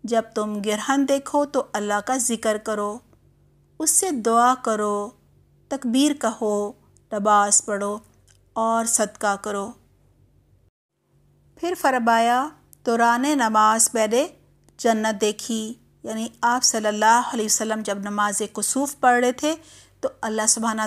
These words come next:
ताला ने उन्हें जन्नत दिखाई। फरमाते हैं, "अगर मैं इसमें से एक अंगूर का खोशा ले लेता तो तुम रहती दुनिया तक उस में से खाते,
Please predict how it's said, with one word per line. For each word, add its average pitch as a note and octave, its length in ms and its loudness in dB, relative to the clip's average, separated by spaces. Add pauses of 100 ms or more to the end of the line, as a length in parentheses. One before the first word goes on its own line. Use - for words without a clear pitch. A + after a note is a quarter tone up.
ताला G#3+ 320 0
ने G#3+ 140 -6
उन्हें B3 240 -4 (680)
जन्नत G#3+ 360 -2
दिखाई। A3 480 -4 (1500)
फरमाते A#3+ 600 2
हैं, B3 420 -2 (180)
"अगर C4 400 2 (260)
मैं A#3+ 180 4 (200)
इसमें C4 340 2
से C4+ 140 2 (200)
एक C4+ 280 0 (100)
अंगूर A#3+ 400 0
का A#3+ 220 4
खोशा A#3 500 0 (260)
ले B3+ 180 4
लेता G3+ 360 -2 (840)
तो D#4 80 -6
तुम E4+ 280 0
रहती D4+ 420 2
दुनिया A#3 360 2
तक A#3+ 260 -2 (520)
उस E4+ 200 0
में C4 80 4
से A#3+ 180 2
खाते, A3+ 440 2